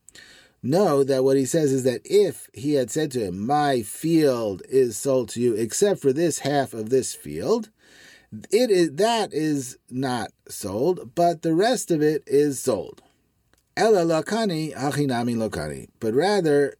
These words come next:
it is not sold, and here too, it is not sold. And again, we have the same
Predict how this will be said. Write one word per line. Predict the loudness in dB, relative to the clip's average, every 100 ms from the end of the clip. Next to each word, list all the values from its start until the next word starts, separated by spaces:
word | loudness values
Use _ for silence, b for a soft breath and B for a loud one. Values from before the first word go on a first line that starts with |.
| 0
it | 2
is | 2 0
not | 0 0 0
sold, | -4 -4 0 2 2 -2 -16 _ _ -14
and | -12
here | -8 -4 -4
too, | -4 0 2 2 2
it |
is | 0 0
not | -6 -10
sold. | -4 -2 -2
And | -4 -6
again, | -2 0 2
we | 2
have | 0 -2 -2
the | -4
same | -2 -2 -2 -2